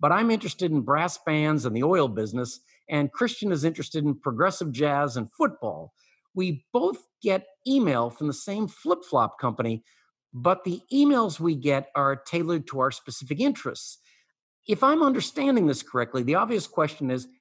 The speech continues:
how does the flip-flop company know all this about me?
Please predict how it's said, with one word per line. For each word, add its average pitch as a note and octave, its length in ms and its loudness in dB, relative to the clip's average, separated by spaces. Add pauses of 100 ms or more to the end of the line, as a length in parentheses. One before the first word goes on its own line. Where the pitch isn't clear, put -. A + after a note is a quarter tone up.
how B3+ 280 0
does A3 180 0
the C#3 100 0
flip-flop F#3 680 -2
company D3+ 340 0
know C3 460 2 (280)
all D3 180 2
this D3+ 200 -4
about A3 360 0
me? A#2 240 -6